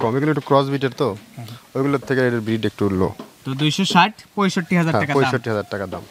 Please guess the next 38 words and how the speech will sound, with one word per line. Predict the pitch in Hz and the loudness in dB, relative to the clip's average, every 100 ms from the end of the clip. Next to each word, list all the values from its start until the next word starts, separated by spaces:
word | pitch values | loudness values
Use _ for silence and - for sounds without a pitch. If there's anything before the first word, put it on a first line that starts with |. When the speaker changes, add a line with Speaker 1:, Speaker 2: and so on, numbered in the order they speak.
| 160 | -2
Speaker 2:
আলোচনার | 170 165 175 165 160 | -2 -2 0 0 0
একটু | 170 160 | -4 -6
সুযোগ | 160 151 | -6 -4
আছে। | 135 123 113 | -4 -6 -4
Speaker 1:
আলোচনার | 117 107 127 123 | -4 -4 -4 -4
সুযোগ | 139 127 127 | -4 -4 -4
আছে, | 131 180 | -6 -6
তবে | 170 151 135 | -2 0 0
গরুগুলো | 135 127 139 143 104 | -2 -2 -4 -2 0
ভালো | 110 98 | 0 -2
হবে। | 92 95 | -4 -8
Speaker 2:
আচ্ছা। | - - - - - 110 107 - | -20 -20 -18 -14 -12 -12 -12 -6
Speaker 1:
এখন | 113 123 120 - | -4 -2 -4 0
কৃমির | 123 127 139 | 4 4 4
ডোজের | 127 120 113 | 0 -2 -2
সময় | 120 110 107 | 0 0 2
হয়ে | 101 82 | 0 -2
গেছে। | 80 110 - | -6 -12 -8
কৃমির | 117 117 | -2 2
Speaker 2:
এই | 123 | 2
Speaker 1:
ডোজটা, | 143 | 0
Speaker 2:
গরুগুলো | 147 - | 0 0
Speaker 1:
হ্যাঁ। | 170 | 0
Speaker 2:
নিয়ে | - - | -2 -2
কৃমি, | 160 185 233 165 | 0 0 -2 -4
liver | 156 165 160 | -2 -2 -2
টনিক, | 170 175 139 | -2 -2 -2
zinc | 175 196 | -2 -2
করে | 208 262 | -4 -6
Speaker 1:
সেটা | - | -6
দিলে | - - - - - - | -14 -16 -20 -20 -14 -2
Speaker 2:
পরিচর্যায় | 135 120 156 160 156 | 0 2 2 2 0
চলে | 160 151 | 0 -2
যেতে | 143 135 | -2 -2
হবে। | 131 | 0
Speaker 1:
চলে | 110 95 | 0 -2
যাবে | 92 | -4
এগুলো। | 87 80 | -8 -10